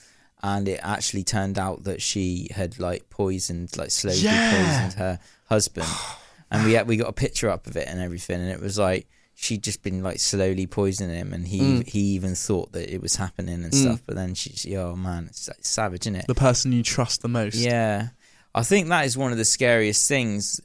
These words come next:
Speaker 1: is, like, um, like, deteriorating but not knowing where you are, like, when
Speaker 2: Yeah.
Speaker 1: you're getting, like, when, when people get illnesses and, like, or what, what it must be like with being
Speaker 2: Mm-hmm.
Speaker 1: like, slowly poisoned as well. It's just, like, you're getting worse and worse and you don't know what it is from
Speaker 2: Yeah.
Speaker 1: in your own body or what's causing it.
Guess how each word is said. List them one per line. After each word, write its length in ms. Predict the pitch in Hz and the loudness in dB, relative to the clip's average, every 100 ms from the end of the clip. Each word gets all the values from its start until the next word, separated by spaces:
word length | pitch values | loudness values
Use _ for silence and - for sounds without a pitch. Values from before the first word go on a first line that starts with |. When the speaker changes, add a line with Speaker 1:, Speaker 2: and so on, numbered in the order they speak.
| _ - | _ -2
Speaker 1:
is, 240 | 98 92 | -2 0
like, 380 | 104 98 98 - | 2 2 2 0
um, 480 | 104 95 95 92 90 - _ _ _ _ - | 0 2 -2 -4 -6 -10 _ _ _ _ -4
like, 160 | 95 | -4
deteriorating 1120 | - 95 - 113 110 107 98 87 87 - 92 90 | -2 -2 2 4 4 4 4 2 0 -2 -2 -2
but 120 | 90 | -2
not 220 | 95 92 | -4 -4
knowing 340 | 95 95 95 95 | -2 -2 0 -2
where 120 | 95 | -2
you 200 | 92 95 | 0 0
are, 200 | 101 117 | 2 2
like, 160 | 104 | 0
when 100 | 101 | 4
Speaker 2:
Yeah. 80 | 135 | 4
Speaker 1:
you're 60 | 113 | 4
getting, 180 | 95 98 | 2 0
like, 160 | 95 | 0
when, 260 | 104 101 98 | 0 0 -2
when 140 | 104 101 | -2 -2
people 240 | 101 101 | -2 -2
get 140 | 101 - | -2 0
illnesses 800 | 107 107 98 - 90 82 85 90 | 0 2 0 0 0 0 0 -2
and, 160 | 87 | -2
like, 240 | 87 85 92 | -4 -4 -2
or 160 | 90 | -2
what, 240 | 92 95 92 | -2 -2 0
what 180 | 104 | 0
it 60 | 98 | 2
must 220 | 101 - | -2 -2
be 100 | 104 | 0
like 220 | 98 90 - | 0 -2 -4
with 100 | 92 | -2
being 220 | 127 127 | 0 2
Speaker 2:
Mm-hmm. 100 | 92 | 0
Speaker 1:
like, 120 | 87 | 2
slowly 380 | - 104 92 92 | 2 4 2 0
poisoned 480 | - 104 98 80 90 | 2 2 2 -2 -6
as 120 | 90 | -2
well. 320 | 104 87 - - - - | 2 2 -2 -10 -20 -6
It's 100 | 98 | 0
just, 300 | - 107 - | 2 2 2
like, 180 | 92 - | 0 0
you're 140 | 98 | -2
getting 340 | 92 67 92 98 | 0 -2 0 2
worse 400 | 101 95 92 - | 2 2 0 0
and 120 | 98 | 2
worse 300 | 98 92 - | 4 2 0
and 100 | 90 | -2
you 80 | 90 | 0
don't 220 | 104 95 95 | 0 0 0
know 120 | 92 | -2
what 120 | 92 | 0
it 80 | 92 | 0
is 200 | 98 95 | 0 4
from 80 | 123 | 4
Speaker 2:
Yeah. 160 | 107 | 4
Speaker 1:
in 260 | 90 104 98 | 2 0 0
your 140 | 95 | 2
own 140 | 92 92 | 0 0
body 360 | 98 95 87 | 0 0 -2
or 60 | 90 | -2
what's 260 | 92 - - | -2 -4 -2
causing 440 | 107 98 92 85 | 0 0 -2 -6
it. 180 | - | -8